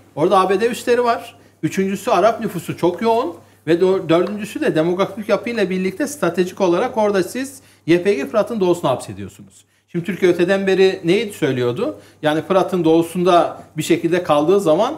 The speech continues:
Türkiye çok büyük müdahale bulunmadı. Ama ne zaman bu tarafa doğru sıçramaya başladı, denize doğru bir harekat içerisine girdi, orada bir sıkıntı var. Eğer Münbiç operasyonu yapılırsa Türkiye'nin bu otuz iki kilometrelik A B D'nin istediği tampon bölgenin de Türkiye tarafından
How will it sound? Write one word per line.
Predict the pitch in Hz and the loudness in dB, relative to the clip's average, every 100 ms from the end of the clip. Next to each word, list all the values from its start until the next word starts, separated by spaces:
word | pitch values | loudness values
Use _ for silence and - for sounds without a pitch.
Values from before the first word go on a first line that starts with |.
| - | -8
Türkiye | 185 180 | -4 -2
çok | 175 175 185 | 0 -2 -4
büyük | 175 | -4
müdahale | 165 170 214 233 220 | 2 2 2 0 -2
bulunmadı. | 196 208 147 123 | -2 0 0 0
Ama | 143 156 135 - - - | 0 0 -2 -8 -20 -4
ne | 165 | 0
zaman | 190 170 170 | 2 2 0
bu | |
tarafa | 185 160 160 147 | 2 2 2 2
doğru | 151 156 | 2 2
sıçramaya | 151 - 147 165 175 | -2 -2 0 0 2
başladı, | 147 - 156 151 139 | 0 0 -2 0 0
denize | 135 147 151 196 | 0 -2 2 2
doğru | 175 143 127 113 - - - | 2 2 0 -4 -8 -16 0
bir | 160 160 - - _ _ | 2 2 -4 -20 _ _
harekat | - 135 147 208 208 | -2 0 2 0 -2
içerisine | - 139 131 131 123 | -2 -2 -2 -4 0
girdi, | 147 156 147 254 302 - - | 2 2 2 -4 -4 -12 -2
orada | 180 208 220 | 0 0 -2
bir | |
sıkıntı | - - 180 156 135 | -4 -6 -6 -4 -2
var. | 120 | -2
Eğer | 143 202 202 | 0 0 -2
Münbiç | 190 269 277 180 - - | -6 -6 -6 -8 -8 -8
operasyonu | 143 170 165 170 175 | -6 -2 -2 -2 -4
yapılırsa | 151 151 208 311 - 147 107 - - _ | -2 -2 -2 -6 -4 -6 -6 -12 -20 _
Türkiye'nin | - 254 - 196 180 | -8 -8 -2 0 0
bu | 185 | -4
otuz | 190 196 | -6 -8
iki | 202 240 | -12 -10
kilometrelik | - 180 170 190 190 151 135 | -4 -2 0 0 0 0 0
A | 156 156 | -2 0
B | 170 | 0
D'nin | 196 | 0
istediği | 190 170 151 131 - | -2 -4 -4 -4 -4
tampon | 143 143 220 240 | -4 -2 -2 0
bölgenin | 196 151 147 240 233 | 0 0 -2 -4 -4
de | - | -4
Türkiye | 208 196 175 | -6 -2 0
tarafından | 165 175 185 202 247 | 4 2 2 -4 -4